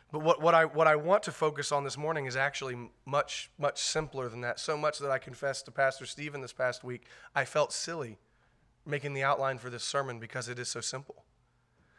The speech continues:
Um, I'm going to break down this text, not phrase by phrase, but by breaking it down into four pieces or points that are clearly being made in this text. And those four points are found in the last clause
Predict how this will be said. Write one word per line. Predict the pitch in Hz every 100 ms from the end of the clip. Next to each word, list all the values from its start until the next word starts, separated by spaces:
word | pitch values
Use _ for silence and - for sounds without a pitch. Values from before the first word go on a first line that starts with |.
| _ _
Um, | 120 113 104 98 _ - -
I'm | -
going | 165 180
to | 165
break | 160 170
down | 165 156
this | 147 -
text, | - 147 127 - - -
not | 156 160
phrase | 165 160 143
by | 143 131
phrase, | - 147 135 120 - - - - - -
but | 151
by | 151
breaking | 139 156 156 160
it | 135
down | 147 147
into | 143 131
four | - 160 156 156
pieces | 156 147 135 127 123
or | 123
points | - 170 135 131 - -
that | 135
are | 127
clearly | - 151 147 143
being | 135 135 131
made | 131 127
in | 135 139
this | 117 -
text. | 120 123 - - _ _ _ _ _ _ _ _ -
And | 143 151
those | 160
four | - 170 170
points | 147 160 151
are | 143
found | 151 151 147
in | 143
the |
last | 131 143 143 -
clause | - 151 135 117 107 -